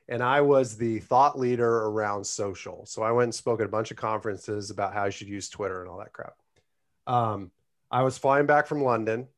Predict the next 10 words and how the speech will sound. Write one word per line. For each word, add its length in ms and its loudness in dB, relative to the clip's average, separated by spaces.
and 340 0
my 680 2
T 300 -2
V 640 0
on 260 0
my, 220 0
the 140 -4
back 320 0
of 140 -2
the, 200 -6